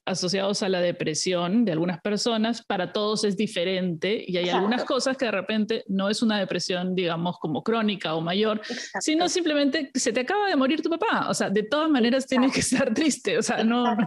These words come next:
Speaker 2: Exacto, exacto. Y eso que mencionas es muy importante, porque hay personas que consideran que simplemente el estar tristes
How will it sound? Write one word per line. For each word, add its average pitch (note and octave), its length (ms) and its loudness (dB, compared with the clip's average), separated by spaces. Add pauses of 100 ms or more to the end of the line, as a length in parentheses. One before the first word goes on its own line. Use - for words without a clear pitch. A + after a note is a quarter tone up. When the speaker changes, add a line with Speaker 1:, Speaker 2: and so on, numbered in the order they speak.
Speaker 2:
Exacto, D4 80 0 (240)
exacto. C4 480 0 (240)
Y C4+ 80 0
eso D#4 160 0
que D#4 100 2
mencionas C4+ 440 0
es D4 60 0
muy D4 200 2
importante, B3 640 0
porque G3+ 260 0
hay B3+ 100 2
personas C4 480 -2
que B3 160 -6
consideran G#3+ 640 -2
que A3 80 -6
simplemente B3 680 -2
el A#3 120 0
estar G#3+ 360 -6
tristes A3 440 -2